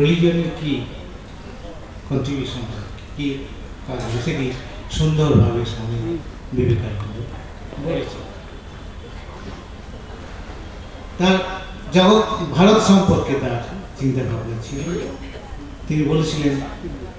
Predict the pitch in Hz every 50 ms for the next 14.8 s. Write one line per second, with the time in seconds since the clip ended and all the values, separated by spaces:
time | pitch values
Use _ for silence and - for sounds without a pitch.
0 | - - - - - - - - - - - - - - - - - - - -
1 | 135 131 131 127 127 127 127 - - - - - - - 151 165 170 175 170 175
2 | 196 185 165 147 127 120 139 170 196 208 208 196 185 - 170 160 143 143 139 131
3 | - - - - 131 131 139 135 143 147 156 190 202 196 175 156 143 - - -
4 | - - 110 101 104 104 104 - - - - - - - - - - - - -
5 | - - - - - - - - - - - - - - - - - 127 127 131
6 | 135 160 202 - - - - - - - - - - - - - - - - -
7 | - - - - - - - - - - - - - - - - - - - -
8 | - - - - - - - - - 160 151 - 160 156 - - 156 156 160 185
9 | 190 196 - - - - - - - - - - 143 143 147 170 190 190 - -
10 | 151 131 120 113 107 104 - - - - - - - - - - - - - -
11 | - - - - - - - - - - - - - - - - - - - -
12 | - - - - - - 170 151 - - - - 165 170 170 175 180 180 175 165
13 | 160 - - - - 160 - - - - 151 131 - 120 - - - - - -
14 | - - - - - - - 160 151 - 147 156 156 - -